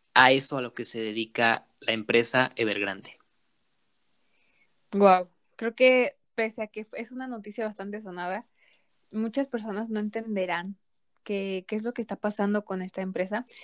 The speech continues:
Speaker 2: y más por la magnitud que ahora nos describiste. Pero hace algunos días, eh, sa-, pues, a mediados de septiembre, la empresa advirtió que no era capaz de cumplir su deuda, que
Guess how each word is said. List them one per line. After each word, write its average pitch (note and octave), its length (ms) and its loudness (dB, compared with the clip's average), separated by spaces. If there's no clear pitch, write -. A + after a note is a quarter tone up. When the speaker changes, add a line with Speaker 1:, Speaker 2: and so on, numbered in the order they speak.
Speaker 2:
y G#3 80 6
más A3 180 8
por D4+ 160 8
la D4+ 120 8
magnitud G#3+ 520 -4
que - 160 -4
ahora G#3+ 220 0
nos G#3 180 -8
describiste. F3+ 560 -14
Pero C#4+ 440 8
hace C4 240 0
algunos C#4+ 380 -4
días, D4 340 -2
eh, F#3+ 360 -10
sa-, F#3 180 -12
pues, - 260 -10
a F#3+ 120 4
mediados G#3 440 10
de G3+ 60 -8
septiembre, A3 640 -6
la A3+ 100 2
empresa B3 320 2
advirtió A#3+ 400 0
que C4+ 100 -4
no C4 80 -6
era C4 160 -2
capaz G#3+ 320 -8
de A#3+ 140 -8
cumplir G#3+ 400 -12
su B3 200 -4
deuda, A#3+ 540 -2
que A#3+ 400 -2